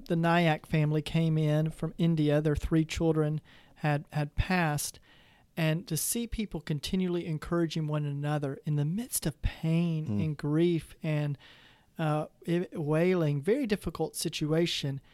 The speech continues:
Speaker 1: but there was a continual encouragement in the midst of that, that these children knew the Lord, that they trusted the Lord, and there's
Speaker 2: Mm.
Speaker 1: great hope in that. So in the midst of grieving, and, you know, I,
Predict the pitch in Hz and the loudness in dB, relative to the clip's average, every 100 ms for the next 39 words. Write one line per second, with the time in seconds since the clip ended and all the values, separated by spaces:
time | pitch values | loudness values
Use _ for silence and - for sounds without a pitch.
0 | - _ _ - 160 180 165 151 156 160 | -20 _ _ -2 0 4 4 2 -2 -4
1 | - 247 233 196 160 - 170 165 156 156 | -4 0 0 0 -4 0 4 4 2 -4
2 | 151 147 147 - 151 135 - - - _ | -2 -2 -2 -4 -8 -8 -10 -16 -20 _
3 | _ _ _ 151 - 180 165 - 175 151 | _ _ _ -8 -2 -2 0 2 2 2
4 | 143 156 147 143 147 - - _ _ 160 | 2 0 -2 -10 -14 -18 -20 _ _ -2
5 | 165 156 - 165 - 160 156 160 160 156 | 0 0 0 0 -2 -6 -6 -4 -2 -2
6 | - - 180 170 - - - 196 202 196 | -2 2 2 2 -4 -14 2 8 8 6
7 | - _ - 196 240 214 147 135 - - | -4 _ -4 0 2 2 2 0 -4 -12
8 | - - - 196 185 240 269 - 170 160 | -20 -8 2 2 4 2 0 0 -2 -2
9 | _ _ - - 190 208 165 143 147 - | _ _ -8 6 8 8 6 2 0 -8
10 | - - _ - 160 156 156 - 170 156 | -20 -20 _ -2 2 4 2 -2 0 2
11 | 156 165 - | 2 0 -4